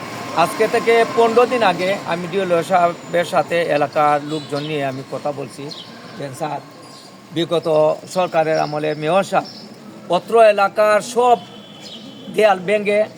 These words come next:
নতুন করে পাসপোর্ট ছেড়ে নতুন করে দেয়াল নির্মাণের জন্য সবাইকে নির্দেশ দিছে। তেমনিভাবে আপনাদেরকেও নোটিশ দেওয়া হয়েছিল যে আপনারা যখন কোনো স্থাপনা করবেন, গেট করবেন, ওয়াল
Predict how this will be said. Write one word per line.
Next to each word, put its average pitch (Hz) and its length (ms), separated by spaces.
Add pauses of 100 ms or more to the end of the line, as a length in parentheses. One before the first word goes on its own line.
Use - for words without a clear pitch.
(460)
নতুন 196 320
করে 190 380
পাসপোর্ট - 720
ছেড়ে 214 360 (120)
নতুন 185 300
করে 175 260 (720)
দেয়াল 190 180
নির্মাণের 180 540
জন্য 185 340 (800)
সবাইকে 233 560 (100)
নির্দেশ 202 360
দিছে। 156 300 (1200)
তেমনিভাবে 262 720
আপনাদেরকেও 233 760 (100)
নোটিশ 202 340
দেওয়া 208 200
হয়েছিল 202 440
যে 214 200 (340)
আপনারা 202 440
যখন 196 480
কোনো 196 380 (140)
স্থাপনা 190 480
করবেন, 180 340 (140)
গেট 175 220
করবেন, 185 320
ওয়াল 165 180